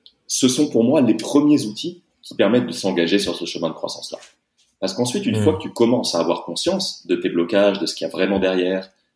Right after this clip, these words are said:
Speaker 1: des vraies peurs qu'il y a derrière tes peurs, des vraies envies qu'il y a derrière tes envies, et cetera, euh,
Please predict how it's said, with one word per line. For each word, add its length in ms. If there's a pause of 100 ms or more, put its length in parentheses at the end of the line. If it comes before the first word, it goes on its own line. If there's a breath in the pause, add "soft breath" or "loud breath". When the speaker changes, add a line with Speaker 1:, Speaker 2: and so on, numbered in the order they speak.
(180)
Speaker 1:
des 80
vraies 280
peurs 220
qu'il 140
y 40
a 40
derrière 300
tes 100
peurs, 500 (280)
des 80
vraies 280
envies 260
qu'il 140
y 40
a 20
derrière 220
tes 140
envies, 400
et 60
cetera, 480 (720)
euh, 360